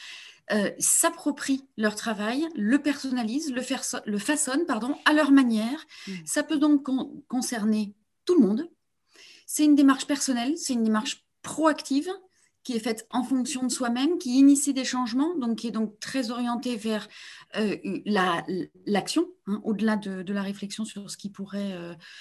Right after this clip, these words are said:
Speaker 1: euh, nous faire plaisir. Étant donné que c'est une, un concept, euh, à partir d'observations, ça signifie que ça n'est pas nouveau, ça a toujours existé. C'est seulement le terme qui est apparu, euh, dans les années deux mille dix.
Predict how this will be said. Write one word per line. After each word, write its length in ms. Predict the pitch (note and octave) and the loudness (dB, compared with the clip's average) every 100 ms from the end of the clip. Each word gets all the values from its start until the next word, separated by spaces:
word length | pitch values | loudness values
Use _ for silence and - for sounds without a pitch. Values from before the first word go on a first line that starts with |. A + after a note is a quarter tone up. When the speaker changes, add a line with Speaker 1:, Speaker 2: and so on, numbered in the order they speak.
| - - - | -20 -20 -12
Speaker 1:
euh, 100 | F#3 | -2
nous 140 | A3 A#3 | 2 2
faire 240 | A#3+ A3 | 2 -4
plaisir. 320 | G#3+ A3 C#4+ F4+ | -2 -2 -2 -2
Étant 180 | C#4 D4+ | 0 2
donné 240 | E4 E4 | 4 2
que 60 | D#4+ | 2
c'est 160 | C#4+ C#4 | 0 2
une, 380 | C4 A3+ - - - - - - - - | 0 0 -4 -10 -14 -16 -18 -20 -16 -8
un 120 | G3+ | -4
concept, 840 | A3+ A#3 A3 - C4+ C4 - - _ - - - | -2 0 2 2 0 -2 -10 -12 _ -20 -20 -6
euh, 100 | G#3 - - | -2 2 4
à 80 | C#4 | 4
partir 720 | C#4+ C#4 - C#4 C4+ G#3+ G#3 | 2 -2 -2 0 2 0 -2
d'observations, 680 | B3 - B3 A3+ A#3 C4 | -6 -2 -2 -2 -2 -2
ça 160 | B3+ G#3+ | -2 -4
signifie 420 | G#3 B3 B3 B3 | -2 -2 -2 -4
que 80 | G#3+ | -6
ça 140 | G#3 | -4
n'est 100 | G#3 | -4
pas 120 | G#3 E4+ | -2 2
nouveau, 420 | D#4+ B3+ C#4+ D4 | 2 2 0 0
ça 140 | A#3 | -2
a 60 | G3+ | -4
toujours 340 | G#3 C#4 C#4+ | -2 0 2
existé. 560 | C4+ G#3+ C4 - C4+ C4 _ - - - | 0 0 -2 -2 -4 -6 _ -20 -20 -10
C'est 100 | A3+ | -6
seulement 300 | B3 B3 B3 | -2 2 2
le 120 | A#3+ | 2
terme 300 | C#4 C4+ C4+ | 4 6 6
qui 80 | A3+ | 4
est 100 | A3 | 0
apparu, 580 | A3 A3+ G3+ A#3+ A#3+ A3+ | 0 0 -2 -4 -4 -2
euh, 260 | F#3+ G3 | -4 -4
dans 160 | G3 G3 | -4 -2
les 240 | G3+ G3 | -2 -2
années 180 | G#3 G#3+ | -2 -2
deux 140 | G#3 | 0
mille 160 | G3+ F#3 | 0 0
dix. 400 | C#4 F4+ - | -2 -4 -6